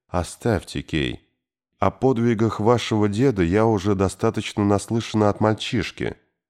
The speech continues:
К вам они отношения не имеют. Отдыхайте". Уже в дверях Изабелла добавила:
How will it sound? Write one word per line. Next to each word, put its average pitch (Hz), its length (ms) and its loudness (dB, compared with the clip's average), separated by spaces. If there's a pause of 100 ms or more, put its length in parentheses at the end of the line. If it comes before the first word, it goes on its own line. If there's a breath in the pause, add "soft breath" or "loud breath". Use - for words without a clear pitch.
(340)
К - 60 0
вам 135 260 4
они 127 180 4
отношения 120 640 2
не 113 200 4
имеют. 65 540 -2 (100)
Отдыхайте". 123 800 -4 (720)
Уже 101 340 2
в 90 60 0
дверях 95 520 0
Изабелла 87 560 0
добавила: 69 640 -2